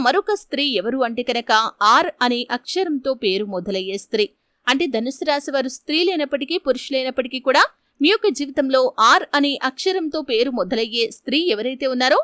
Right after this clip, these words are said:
వారితో అప్రమత్తంగా ఉండటం చాలా ముఖ్యం. ఒకవేళ ధనుస్సు రాశి వారు పురుషులైనట్లయితే కనుక, ఈ మూడు అక్షరాలతో పేర్లు మొదలయ్యే స్త్రీలు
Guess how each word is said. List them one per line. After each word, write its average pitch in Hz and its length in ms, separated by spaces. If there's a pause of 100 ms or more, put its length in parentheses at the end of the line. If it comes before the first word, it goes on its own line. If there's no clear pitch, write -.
(340)
వారితో 302 280 (100)
అప్రమత్తంగా 285 640 (100)
ఉండటం 190 280 (140)
చాలా 214 320
ముఖ్యం. 226 260 (220)
ఒకవేళ 302 320 (140)
ధనుస్సు 254 400
రాశి 294 260
వారు 269 220
పురుషులైనట్లయితే 285 840
కనుక, 269 200 (600)
ఈ - 20 (120)
మూడు 403 220 (100)
అక్షరాలతో 311 720 (360)
పేర్లు 453 320 (100)
మొదలయ్యే 269 500
స్త్రీలు 320 400